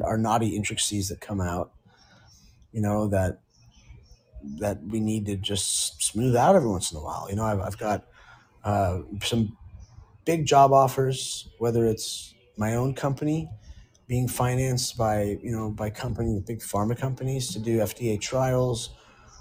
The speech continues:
or, uh, you know, th-, there's a, a lot of stuff. Uh, big, big brands that want me to build programs for them or use the McCall Method program.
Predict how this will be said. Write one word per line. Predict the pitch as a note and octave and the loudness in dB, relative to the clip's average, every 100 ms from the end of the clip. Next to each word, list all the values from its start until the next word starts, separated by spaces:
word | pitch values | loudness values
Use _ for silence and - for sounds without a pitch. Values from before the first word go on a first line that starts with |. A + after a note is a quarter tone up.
| - - - - | -10 -10 -12 -2
or, | A2 A2+ G#2+ G#2 F#2+ F#2 - | 2 4 4 4 2 -2 -6
uh, | G2 G2 - - - | -8 -8 -10 -10 -4
you | B2+ | -2
know, | A2+ | 0
th-, | A2 - G#2 | 0 -2 0
there's | C3 C3+ | 0 2
a, | |
a | C3 - A#2 | 4 6 6
lot | A2+ | 6
of | G#2+ | 4
stuff. | - - - - - - | -2 -6 -10 -14 -10 -4
Uh, | G#2 G2 F#2 _ _ _ _ - - F#2 | -2 -2 -6 _ _ _ _ -20 -20 -6
big, | B2 B2+ | -2 0
big | - C3 B2 | 4 4 4
brands | B2 B2 B2 A#2+ | 2 4 2 0
that | B2+ G#2 | -2 -4
want | B2 | -4
me | A#2+ | -4
to | A2+ | -4
build | A2+ A#2 | -2 -2
programs | A#2 A#2 A2+ A#2 G#2+ | -2 -2 0 -2 -2
for | - A2+ | -6 -4
them | A2+ G#2+ | -2 0
or | |
use | G#2 A#2 G#2+ | 0 0 0
the | G#2+ | -2
McCall | G2 - A2+ | -2 0 2
Method | A2+ G2+ A2 | 2 -2 -6
program. | - G#2 G#2+ G#2+ G2+ | -6 -4 -2 -4 -6